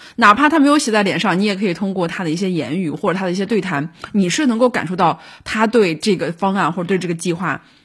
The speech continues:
的真实感受是什么的，就是非常非常真实，哪怕不是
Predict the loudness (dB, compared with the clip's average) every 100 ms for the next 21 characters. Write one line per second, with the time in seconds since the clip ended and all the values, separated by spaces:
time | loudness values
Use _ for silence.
0 | _ -4 4 4 4 0 -2 -2 -2 -4
1 | -6 -8 -8 -2 0 2 2 4 4 4
2 | 2 4 4 4 4 4 4 4 2 2
3 | 0